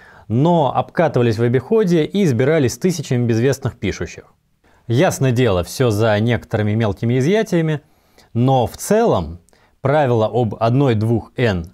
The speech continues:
в прилагательных установились, когда бы вы думали, еще в шестнадцатом веке. Об одной-двух "н" в причастиях в начале восемнадцатого, в Петровскую эпоху.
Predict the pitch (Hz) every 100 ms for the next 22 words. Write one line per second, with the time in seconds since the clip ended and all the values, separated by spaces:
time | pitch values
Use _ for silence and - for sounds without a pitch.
0 | - 92 101 98 - - 110 113 165 214
1 | - 151 131 117 _ _ _ _ _ -
2 | 110 - 127 143 185 131 - - _ _
3 | _ - 98 98 107 95 135 120 85 78
4 | - _ _ _ _ _ _ _ _ _
5 | _ 98 104 - 131 - - 117 - 117
6 | 135 117 127 120 95 85 76 _ _ _
7 | _ _ - 104 120 127 127 113 - 110
8 | 95 - 107 - 98 110 - 170 170 _
9 | _ - 98 101 - 151 131 120 117 95
10 | - - 78 - 92 123 123 - 117 -
11 | 92 80 -